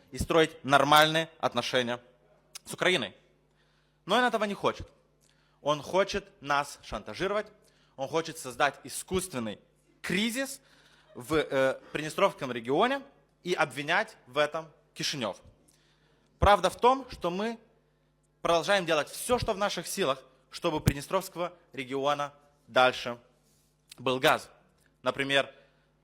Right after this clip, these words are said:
министр энергетики Молдовы Виктор Парликов был на переговорах в России, и правительство пытается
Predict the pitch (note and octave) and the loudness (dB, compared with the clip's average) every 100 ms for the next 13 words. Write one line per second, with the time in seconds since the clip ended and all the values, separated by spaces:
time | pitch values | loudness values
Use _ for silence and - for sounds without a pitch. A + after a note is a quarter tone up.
0 | _ _ - B2+ D3 - B2+ B2 A#2 C3+ | _ _ -8 -4 -2 0 0 0 0 -2
1 | - A#2+ A2+ B2 A2+ A2 B2+ A2 - F#3+ | -4 -6 -4 -2 -4 -6 -10 -2 4 4
2 | A3+ A#3 A3+ - _ _ _ _ _ _ | 2 -2 -6 -12 _ _ _ _ _ _
3 | B2 D3+ B3 D#3 - A#2+ A#2+ A#2+ A#2 A#2+ | 0 4 6 4 0 -6 -4 -4 -4 -2
4 | A#2 G#2+ G#2 A#2 - A3 B3 - _ _ | -2 -4 -14 -14 -8 -8 -10 -16 _ _
5 | _ _ _ _ _ E3 D#3+ D3 - - | _ _ _ _ _ -2 0 0 -2 -4
6 | D3 C#3+ F3+ F3 - A2+ C3 - C3 A#2 | 0 0 -2 -6 -4 -4 -4 0 0 0
7 | A2+ - G2 | -6 -8 -8